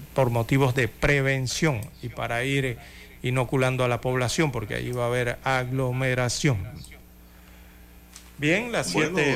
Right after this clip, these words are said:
Speaker 1: veinticinco
Speaker 2: César, y
Speaker 1: minutos.
Speaker 2: bueno, y debido a que el río Saratí, específicamente en el paso del balneario Las Mendozas,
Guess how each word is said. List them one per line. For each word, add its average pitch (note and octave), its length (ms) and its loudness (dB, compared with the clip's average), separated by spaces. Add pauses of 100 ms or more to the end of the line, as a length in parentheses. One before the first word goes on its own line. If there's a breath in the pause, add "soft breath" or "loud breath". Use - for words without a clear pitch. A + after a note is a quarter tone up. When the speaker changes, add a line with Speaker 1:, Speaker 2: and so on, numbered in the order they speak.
Speaker 1:
veinticinco D3+ 460 0
Speaker 2:
César, - 20 0
y C#3+ 40 0
Speaker 1:
minutos. - 920 -6 (1200)
Speaker 2:
bueno, C3 200 0
y C3 60 4
debido G#2+ 440 2
a - 80 -2 (300)
que F#2 80 0
el D#2+ 160 0
río C3 160 0
Saratí, A#2 640 -2
específicamente G2+ 1400 -2 (140)
en D#2 140 -4
el D2+ 60 -6
paso G2 380 -2
del G2 80 2
balneario F2 480 2
Las D#2 160 -2
Mendozas, F#2+ 680 -2